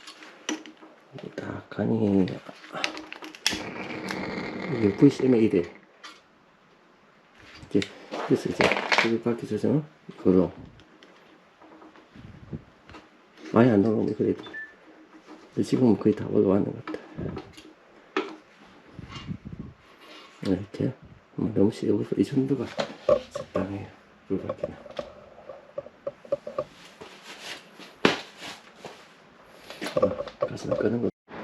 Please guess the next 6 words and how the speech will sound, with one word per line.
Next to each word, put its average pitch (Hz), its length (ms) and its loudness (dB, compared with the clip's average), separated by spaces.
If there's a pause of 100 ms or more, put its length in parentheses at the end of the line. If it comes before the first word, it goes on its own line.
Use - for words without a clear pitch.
(760)
진짜 - 220 -6
예뻐요. - 240 -8 (200)
그죠? - 260 -6 (1400)
영상 110 320 -4
제가 101 180 -8
다 92 100 -12